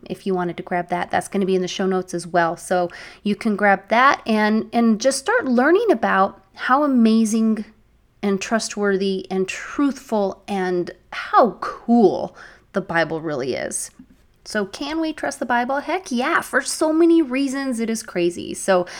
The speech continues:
go listen to episode number sixty-five. I do a real deep dive into that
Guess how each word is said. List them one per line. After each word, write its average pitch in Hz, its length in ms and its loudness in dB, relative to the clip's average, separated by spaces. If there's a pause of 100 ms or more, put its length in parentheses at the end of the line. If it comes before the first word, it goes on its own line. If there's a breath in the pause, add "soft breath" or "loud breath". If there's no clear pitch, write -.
(140 loud breath)
go 285 120 4
listen 370 220 4
to - 80 2
episode 262 520 -2
number 196 200 0
sixty-five. 190 880 -2
I 190 60 2
do 185 260 4
a 180 160 -2
real 180 180 0
deep 196 280 -8
dive 185 260 -2
into 180 320 -6
that 165 500 -4